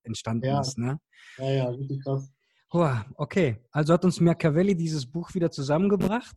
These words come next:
Speaker 1: kann man sagen. Und seitdem haben wir halt immer, ich sag mal, losen Kontakt, aber wenn wir Kontakt haben, dann wieder ist das wieder so intensiver.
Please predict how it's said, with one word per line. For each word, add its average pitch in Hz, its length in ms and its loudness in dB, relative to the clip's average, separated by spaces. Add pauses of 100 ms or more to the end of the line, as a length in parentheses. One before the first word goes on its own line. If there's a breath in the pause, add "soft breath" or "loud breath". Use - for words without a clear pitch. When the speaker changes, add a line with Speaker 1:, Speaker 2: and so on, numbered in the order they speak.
(120)
Speaker 1:
kann 180 140 2
man 196 160 6
sagen. 202 360 0
Und 156 500 4 (320)
seitdem 170 760 2 (180)
haben 185 220 2
wir 185 120 4
halt 170 200 0
immer, 202 400 0 (800)
ich 127 100 -4
sag 170 160 -2
mal, 160 340 -2
losen 180 480 2
Kontakt, - 460 -4
aber 139 280 0
wenn 214 200 6
wir 208 140 4
Kontakt 143 460 -2
haben, 165 220 2
dann 170 160 2
wieder 170 320 2
ist 160 160 -6
das 156 160 -4
wieder 156 200 2
so 151 200 4
intensiver. 143 800 -2